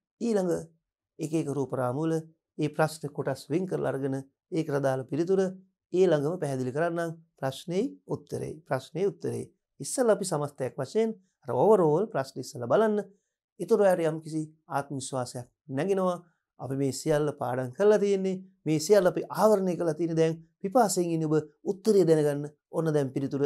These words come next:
ඉදිරිපත් කරන විදිය. ඔයා උත්තරය දන්නවා. ඒක හොඳින් ඉදිරිපත් කරන විදියයි අවශ්‍ය වෙන්නේ.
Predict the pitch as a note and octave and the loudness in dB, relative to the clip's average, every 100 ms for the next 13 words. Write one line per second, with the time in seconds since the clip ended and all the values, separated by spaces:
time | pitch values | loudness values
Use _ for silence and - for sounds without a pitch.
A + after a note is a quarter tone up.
0 | - - F#3 F3+ E3 D#3 E3 D3 E3+ D#3 | -2 -2 0 2 0 -2 -4 0 4 6
1 | C3+ - _ _ C#3 C3+ B2+ - D3+ C3 | 4 2 _ _ -2 2 0 0 0 0
2 | A#2 C3+ A3+ F#3+ B2+ - _ _ _ _ | 2 2 6 8 8 2 _ _ _ _
3 | _ - C#3+ C#3+ D#3+ E3+ E3 D#3+ E3 - | _ -6 -2 0 2 2 0 -2 -10 -6
4 | D#3+ D#3+ D3 C#3 C#3+ C3+ C3+ C3+ C3+ C3 | -2 0 -2 -4 -6 -6 -4 -4 -6 -8
5 | C3 - G#3 A#3 A#3 | -10 -4 -2 0 0